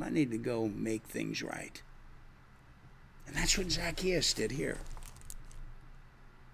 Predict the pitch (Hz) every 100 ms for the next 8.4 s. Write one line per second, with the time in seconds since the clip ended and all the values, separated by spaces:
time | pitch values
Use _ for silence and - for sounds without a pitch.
0 | - - - - - 160 - 190 170 -
1 | - - 156 160 180 165 151 139 - 131
2 | 143 165 104 104 - 117 120 123 139 127
3 | 156 160 - - - - - - - -
4 | - - - - 190 170 165 156 175 190
5 | - - - - - - - - - -
6 | - - - - - - - - - -
7 | - - - - 175 156 165 156 165 156
8 | 131 - - -